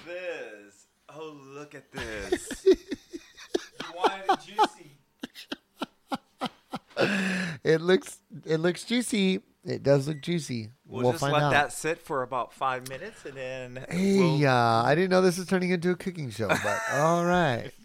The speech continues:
Speaker 1: Look at this. Look at this glaze. <laughs>
Speaker 2: Oh, my goodness. So we did get a couple of, uh, messages on our Instagram from a couple of our poppers.
Speaker 1: Oh, this is news?
Speaker 2: Yeah,
Speaker 1: Okay.
Speaker 2: yeah. So first of all, Kim,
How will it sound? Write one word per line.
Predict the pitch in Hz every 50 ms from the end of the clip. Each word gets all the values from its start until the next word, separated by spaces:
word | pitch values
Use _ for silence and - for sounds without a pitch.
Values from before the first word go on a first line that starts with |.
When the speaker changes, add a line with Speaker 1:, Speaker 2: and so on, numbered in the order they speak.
| - -
Speaker 1:
Look | - - -
at | 151 127 123
this. | 127 110 98 95 -
Look | 143 160 160 180
at | 180 165
this | 156 123
glaze. | 123 - 135 120 113 180 165 113 107 101 180
<laughs> | 185 - - - - - - - - - - 254 - - - - - - 117 - _ _ _ - - 214 196 175 170 160 156 151 107 147 135 - -
Speaker 2:
Oh, | 156 165 180 180 170 156
my | 151 143
goodness. | 139 143 135 135 127 123
So | - - - 190 202 196
we | 185 196 196
did | 165 180 226 254 214 185
get | 208 214 208 190 -
a | 175 175
couple | - 175 175 170 - 185 175 -
of, | - 160 156 151 147 143 139 135 120 110 113 - _ -
uh, | 123 127 127 120 117
messages | 120 127 139 143 135 - - 135 113 110 117 113 113 107 -
on | - - 123 123 120 120
our | 117 113 82
Instagram | 117 135 127 123 - 117 113 113 110 110 107 110 110
from | - - 123 117 113 101
a | 107
couple | - - 113 113 117 120
of | 117 104
our | 107 104 101 98 104 - - - - - - - - _ _
poppers. | - - 208 - - 156 131 123 135 135
Speaker 1:
Oh, | 143 196 220
this | 190 180 160
is | 226 233 185
news? | 160 151 131 127 156 202 247 156
Speaker 2:
Yeah, | 170 220 254 277 254 202 151 147 170 202 226
Speaker 1:
Okay. | 170 180
Speaker 2:
yeah. | 190 180 160 139
So | 135 - 185 190 190 165
first | - 220 233 233 - 233
of | 202
all, | 190 175 170 170 165 156 - - _ _ _
Kim, | - - 247 262 240 202 175 165 170 185 202 214 214